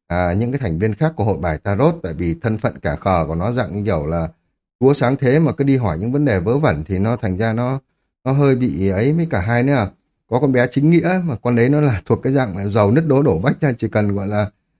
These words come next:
thỉnh thoảng là, là, là, là kiếm tí tiền từ nó thì cũng thoải mái mua đồ rồi. Thực ra thằng này là nó kiểu nó,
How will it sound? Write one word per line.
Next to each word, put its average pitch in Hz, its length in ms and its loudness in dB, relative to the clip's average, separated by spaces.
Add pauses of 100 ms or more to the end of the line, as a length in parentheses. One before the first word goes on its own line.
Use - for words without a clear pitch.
(140)
thỉnh 110 160 -2
thoảng 95 280 -2
là, 107 220 -2
là, 107 140 -2
là, 107 180 0
là 101 380 -2 (260)
kiếm 131 180 2
tí 175 140 0
tiền 131 260 2
từ 107 100 0
nó 107 240 0
thì 143 80 -4
cũng 127 140 -6
thoải 90 200 -4
mái 98 180 0
mua 156 220 4
đồ 110 220 2
rồi. 107 100 0
Thực 107 160 -6
ra 139 180 2
thằng 123 200 -2
này 113 140 0
là 110 100 0
nó 110 240 -2
kiểu - 160 0
nó, 117 200 -4